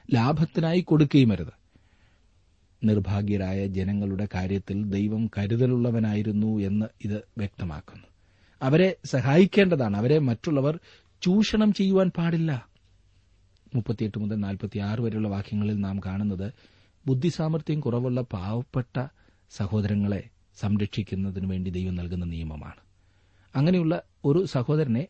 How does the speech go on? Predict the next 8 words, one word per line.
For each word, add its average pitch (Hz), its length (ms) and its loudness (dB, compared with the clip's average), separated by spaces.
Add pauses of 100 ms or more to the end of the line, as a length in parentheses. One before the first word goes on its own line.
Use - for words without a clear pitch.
അടിമയായി 143 880 2
വെക്കുവാൻ 120 540 -2
പാടില്ല. 120 420 -6 (140)
അവനെ 139 260 -2
സംരക്ഷണ 165 580 0
ചെയ്യേണ്ടതാണ്. 131 520 -2
അവനെ 156 260 2 (380)
അടിമയായിട്ടല്ല, 151 920 6